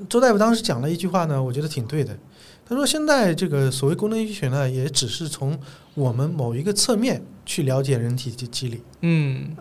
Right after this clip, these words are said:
Speaker 1: 嗯，你明白我意思吧？就是说，因为我们现在就跟这个盲人摸象一样，
Speaker 2: 对。
Speaker 1: 摸到一块儿，哎，告诉你说，哎，这块儿可能跟你未来的这个疾病发生是有关系。
Speaker 2: 嗯。
Speaker 1: 他们功能医学在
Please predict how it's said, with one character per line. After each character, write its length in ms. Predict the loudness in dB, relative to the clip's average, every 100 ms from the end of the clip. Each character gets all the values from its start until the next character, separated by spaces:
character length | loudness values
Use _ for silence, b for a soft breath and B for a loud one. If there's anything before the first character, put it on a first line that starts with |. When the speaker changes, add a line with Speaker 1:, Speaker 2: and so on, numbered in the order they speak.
| -10
Speaker 1:
嗯， 280 | -2 0 2
你 60 | 2
明 140 | 2
白 80 | 4
我 100 | 4
意 60 | 2
思 60 |
吧？ 100 | 0
就 80 | 0
是 60 | 4
说， 140 | 2 B B
因 100 | 2
为 60 | 4
我 100 | 4
们 80 |
现 140 | 6 6
在 80 | 6
就 160 | 2
跟 260 | 0 0 0
这 80 | 2
个 100 | 4
盲 140 | 4
人 140 | 4
摸 120 | 4 4
象 220 | 4 4
一 60 |
样， 180 | 2 -2 B B
Speaker 2:
对。 240 | 0 0 2
Speaker 1:
摸 220 | 6 8
到 80 | 8
一 100 | 6
块 160 | 6 6
儿， 140 | 6
哎， 200 | 6 6
告 140 | 6 4
诉 120 | 2
你 100 | 0
说， 220 | 2 0
哎， 80 | 2
这 120 | 0
块 180 | 4 2
儿 20 |
可 140 | 4
能 140 | 0 0
跟 180 | 0 -2 -6 B B
你 160 | -2 0
未 160 | 2
来 120 | 2
的 140 | 2 -2
这 140 | -4
个 80 | -4
疾 140 | -4 -2
病 160 | -2
发 160 | 0 0
生 120 | 0
是 140 | -2
有 60 | -4
关 200 | -4 -6
系。 100 | -8 B -4
Speaker 2:
嗯。 80 | 0
Speaker 1:
他 80 |
们 80 | 2
功 100 | 2
能 80 | 2
医 60 | 2
学 180 | 2
在 260 | 4 4